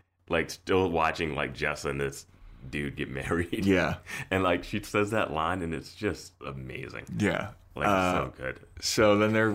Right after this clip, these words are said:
Speaker 2: getting, watching, getting married. And then they, they, they say, "I do," or whatever, and kiss the bride. And then they start dancing, and the
Speaker 1: It's
Speaker 2: song is
Speaker 1: immediate dance. It's
Speaker 2: it's
Speaker 1: immediate
Speaker 2: immediate
Speaker 1: dance.
Speaker 2: as soon as
Speaker 1: The,
Speaker 2: they kiss.
Speaker 1: the music comes on, and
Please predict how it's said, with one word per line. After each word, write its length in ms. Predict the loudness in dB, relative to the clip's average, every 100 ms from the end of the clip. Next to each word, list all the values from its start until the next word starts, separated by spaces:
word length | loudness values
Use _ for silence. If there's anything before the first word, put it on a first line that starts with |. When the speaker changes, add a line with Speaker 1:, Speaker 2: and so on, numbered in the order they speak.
| 2
Speaker 2:
getting, 340 | 4 4 4
watching, 500 | 4 4 2 -2 0
getting 260 | 2 2 2
married. 340 | 0 -2 -4 -10 -20 -6
And 160 | 0 4
then 460 | 6 4 4 2 -2
they, 360 | 2 4 4 -2 -2
they, 380 | 2 2 0 -4 -10 -2
they 160 | 0
say, 220 | 2 2 4
"I 160 | 4
do," 280 | 4 4 6
or 120 | 6
whatever, 260 | 4 4 2
and 100 | 0
kiss 180 | -2 -2
the 80 | 0
bride. 380 | 0 2 0 -4 -18 -8
And 80 | -2
then 120 | 2
they 80 | 2
start 260 | 4 2 4
dancing, 540 | 6 6 4 4 4
and 120 | 4
the 120 | 4 4
Speaker 1:
It's 160 | 4
Speaker 2:
song 240 | 6 6 6
is 80 |
Speaker 1:
immediate 280 | 6 6 4
dance. 260 | 4 0 0
It's 120 | 2
Speaker 2:
it's 100 | 4
Speaker 1:
immediate 380 | 4 6 8 8
Speaker 2:
immediate 160 | 8 6
Speaker 1:
dance. 120 | 4
Speaker 2:
as 100 | 2
soon 140 | 4
as 80 | 6
Speaker 1:
The, 60 | 4
Speaker 2:
they 40 | 4
kiss. 300 | 2 2 2
Speaker 1:
the 120 | 4
music 380 | 4 4 2 0
comes 260 | -2 0
on, 300 | 0 0 0
and 200 | -2 -6